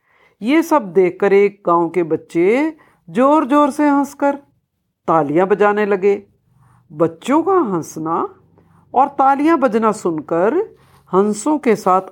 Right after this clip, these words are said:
आकाश में उड़ते हुए कछुए ने हंसों से कहा,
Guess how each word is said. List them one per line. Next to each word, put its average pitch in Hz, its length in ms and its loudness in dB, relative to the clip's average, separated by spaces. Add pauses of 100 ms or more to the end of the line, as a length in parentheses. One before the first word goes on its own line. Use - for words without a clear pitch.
(140)
आकाश 170 540 0
में 180 160 -2
उड़ते 175 460 -2
हुए 170 220 0 (140)
कछुए 160 380 -4
ने 165 400 0 (500)
हंसों 165 420 0
से 240 180 2
कहा, 214 360 0